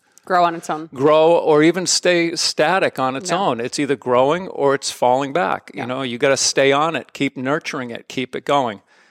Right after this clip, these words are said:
Speaker 2: And then the last thing I put was competition training. And that includes all of the above, plus pick the venue, pick the sport you wanna be involved in. Because if you're,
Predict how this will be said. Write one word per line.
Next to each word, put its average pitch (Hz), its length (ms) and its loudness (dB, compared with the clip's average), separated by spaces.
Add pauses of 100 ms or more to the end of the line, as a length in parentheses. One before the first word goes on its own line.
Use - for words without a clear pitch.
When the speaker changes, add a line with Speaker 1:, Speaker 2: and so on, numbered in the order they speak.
(160)
Speaker 2:
And 139 120 -2
then 156 120 2
the 151 80 0
last 180 320 0
thing 165 140 -2
I 127 80 0
put 131 240 -2
was 127 160 -6
competition 139 640 -4
training. 107 420 -8 (520)
And 135 120 0
that 180 160 0
includes 147 420 0
all 143 280 4
of 175 60 -2
the 170 100 4
above, 123 500 0 (440)
plus 135 340 0
pick - 320 -4
the 147 60 -8
venue, 147 340 -4 (200)
pick - 200 0
the 147 100 -4
sport 135 340 0
you 147 100 -6
wanna 131 160 -4
be 135 100 0
involved 147 400 2
in. 98 140 -8
Because 117 360 -4 (640)
if 127 240 -2
you're, 127 340 -2